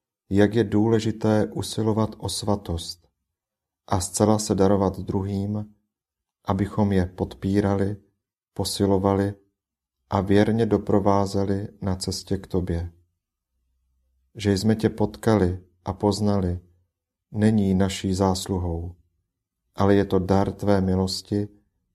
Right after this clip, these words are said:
který se stále obnovuje a znovu a znovu nás naplňuje údivem.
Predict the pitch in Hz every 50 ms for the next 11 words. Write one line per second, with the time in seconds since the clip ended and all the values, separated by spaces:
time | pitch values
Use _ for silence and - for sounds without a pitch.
0 | _ _ _ - 104 104 98 - 107 98 - - - - 101 101 104 104 104 -
1 | - 101 95 107 101 101 101 95 101 101 101 98 101 104 104 _ _ _ _ _
2 | _ _ _ _ _ _ - 101 95 92 - 98 101 104 107 104 107 110 110 107
3 | - - 95 92 92 - 101 101 98 98 107 104 98 98 95 95 95 92 - -
4 | - - - 101 101 98 98 - 104 101 104 98 98 101 - - - 98 95 95
5 | 98 98 - 87 80 80 82 82 82